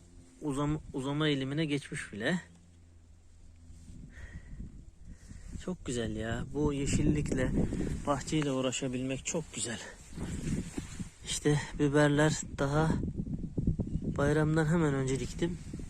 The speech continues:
Ne kadar güzel olmuşlar. Şuradaki bunlar da bamyalarım. Bamyalar da çok enfes. Evet. Bunlar fasulyeler.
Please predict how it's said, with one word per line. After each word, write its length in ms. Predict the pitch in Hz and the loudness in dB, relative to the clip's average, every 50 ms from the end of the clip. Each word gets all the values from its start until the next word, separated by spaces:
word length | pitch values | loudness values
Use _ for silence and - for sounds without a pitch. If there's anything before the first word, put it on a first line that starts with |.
| - - - - - - - - - - - - - - | -8 -8 -8 -10 -10 -8 -8 -10 -10 -8 -8 -8 -4 -2
Ne 60 | - - | -2 0
kadar 220 | 147 143 - 143 | 0 2 0 0
güzel 240 | 139 131 127 - 135 | 0 2 2 2 4
olmuşlar. 520 | 123 120 - - - - - - - - | 8 8 10 10 10 8 6 6 4 4
Şuradaki 540 | - - - - - - - - - 170 170 - - - - - - - - - - - - - - - | 4 4 6 8 8 10 10 8 6 6 4 4 4 2 2 0 0 -2 -2 0 0 0 0 0 -2 -2
bunlar 320 | 135 135 139 143 143 139 139 | -2 -4 -4 -4 -4 -2 -2
da 180 | 160 147 131 | -2 -2 -2
bamyalarım. 760 | 131 139 139 135 135 131 123 117 113 113 120 147 165 160 - - - - - - - - - - - - - - - - - - - - - - - - - - - - - - - - - - - - - - | -2 -2 0 0 0 0 0 0 0 0 0 0 0 0 -2 -4 -4 -6 -6 -6 -4 -2 -2 -2 -2 -4 -6 -6 -4 -2 -2 0 0 -2 -2 -2 -2 -2 0 0 2 4 6 6 6 6 4 4 2 2 2 4
Bamyalar 520 | - - - - - - - - - - | 4 4 4 6 6 6 8 8 8 10
da 100 | - - | 10 10
çok 260 | - - - - - | 10 10 10 8 6
enfes. 560 | - - - - - - 151 - - - - - - - - - - - - - - - - - - - - - - - - - - - - - - - - - - - - - - - - - - - - - - - - - - - - | 6 6 4 4 2 2 0 0 0 0 0 0 2 2 2 2 2 2 0 0 0 -2 -4 -4 -4 -2 0 2 2 2 2 2 2 0 0 2 2 4 4 4 4 4 4 6 6 6 4 4 4 2 2 2 0 0 0 0 2 2 4
Evet. 540 | - - - - - - - - - - - - - - - - - - - - - - - - - - - 101 - - - - - - - - - - - - - - - - | 6 6 6 6 4 4 4 4 4 6 6 6 8 8 10 10 8 8 6 4 4 4 4 4 6 6 6 6 6 6 6 4 0 0 -2 -4 -4 -4 -6 -8 -10 -10 -10 -8
Bunlar 160 | 135 139 151 | -6 -6 -6
fasulyeler. 760 | 156 143 143 151 135 - - 156 147 143 127 110 123 156 151 | -4 -4 -4 -6 -6 -6 -8 -8 -6 -6 -6 -6 -6 -6 -6